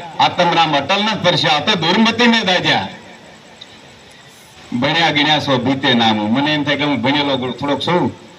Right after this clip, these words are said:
એટલે કાંઈક વાંચી લખીને આવડે ને કંઈ બતાવું. તો એલા એમેય મેળ નથી આવે એમ.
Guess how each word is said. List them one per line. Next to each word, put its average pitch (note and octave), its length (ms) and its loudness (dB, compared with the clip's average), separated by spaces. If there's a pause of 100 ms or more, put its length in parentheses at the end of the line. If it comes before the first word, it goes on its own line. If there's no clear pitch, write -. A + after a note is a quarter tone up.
એટલે B2+ 160 -2
કાંઈક B2 220 -2
વાંચી C#3 580 0 (180)
લખીને D3 420 0
આવડે C#3 280 2
ને C3 120 0
કંઈ C3 220 0
બતાવું. A#2 440 -2
તો - 60 -2
એલા D3 160 2
એમેય C3+ 440 0
મેળ A2 280 -2
નથી G2+ 280 -6
આવે F#2+ 300 0
એમ. F2 140 -4